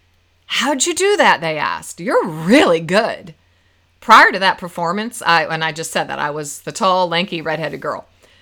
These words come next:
But over time, that, that was the beginning. That's the foothold. That's where, "Oh, they like me when I perform. They actually applauded me when I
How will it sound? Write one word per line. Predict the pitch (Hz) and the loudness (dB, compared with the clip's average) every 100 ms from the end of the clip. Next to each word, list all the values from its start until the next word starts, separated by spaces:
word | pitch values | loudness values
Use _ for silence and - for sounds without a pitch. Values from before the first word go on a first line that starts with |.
| _ | _
But | - 247 | 2 4
over | 294 453 | 6 4
time, | - - 233 180 208 - 180 | 0 0 2 2 -2 -6 2
that, | 202 254 208 - - | 6 6 4 -14 2
that | 208 285 | 6 6
was | 302 370 | 6 -6
the | 302 | -6
beginning. | 254 196 202 185 - | -4 2 2 2 -4
That's | 160 214 - | 4 4 2
the | - 240 190 | -4 -4 -4
foothold. | - - 320 - - 156 131 | -10 2 2 2 -4 -6 -2
That's | 180 240 - - | 2 2 0 -2
where, | 269 247 226 220 208 _ _ _ _ _ _ | 4 6 4 0 -8 _ _ _ _ _ _
"Oh, | 156 175 220 220 202 165 151 147 143 143 | -8 -2 2 4 4 2 -2 -10 -14 -14
they | 160 | -8
like | 151 156 202 269 | -4 2 2 2
me | 247 214 | -4 -2
when | 185 170 | -2 -4
I | 156 | -4
perform. | - 143 - - 190 311 466 240 156 82 80 _ _ _ _ _ _ _ | -6 -14 -14 -6 -2 2 2 2 -2 -10 -20 _ _ _ _ _ _ _
They | 175 | -16
actually | 170 170 - 160 | -14 -10 -8 -8
applauded | 131 - - 151 220 311 - 320 | -10 -16 -18 -10 -6 -6 -4 -6
me | 190 143 110 | -6 -10 -12
when | 151 | -16
I | 139 139 104 | -12 -12 -12